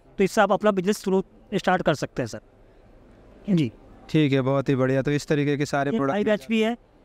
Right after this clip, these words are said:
Speaker 1: ये फ़ाइव एचपी इससे ज़रा बड़ा है, ये एक घंटे में आपका पैंतालीस से पचास किलो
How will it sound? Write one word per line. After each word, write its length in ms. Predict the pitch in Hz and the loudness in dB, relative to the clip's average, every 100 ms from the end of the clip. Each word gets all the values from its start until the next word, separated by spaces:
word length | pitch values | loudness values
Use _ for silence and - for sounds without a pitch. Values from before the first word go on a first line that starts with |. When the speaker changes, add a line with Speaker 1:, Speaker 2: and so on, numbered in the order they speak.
| - | -2
Speaker 1:
ये 140 | 202 | 0
फ़ाइव 280 | - 185 190 | 4 2 2
एचपी 160 | 196 214 | -2 -4
इससे 180 | 202 | 0
ज़रा 140 | 190 180 | 0 2
बड़ा 220 | 165 165 | 2 2
है, 120 | 175 - _ _ - _ - _ 180 | 0 -4 _ _ -20 _ -20 _ 0
ये 140 | 202 | 2
एक 60 | 190 | 2
घंटे 200 | 180 190 | 2 2
में 120 | 196 | 2
आपका 340 | - 202 196 | 0 0 0
पैंतालीस 440 | 175 185 190 196 214 | -2 -2 0 0 0
से 80 | |
पचास 300 | 202 196 180 | -2 0 0
किलो 300 | - 180 226 | 0 2 2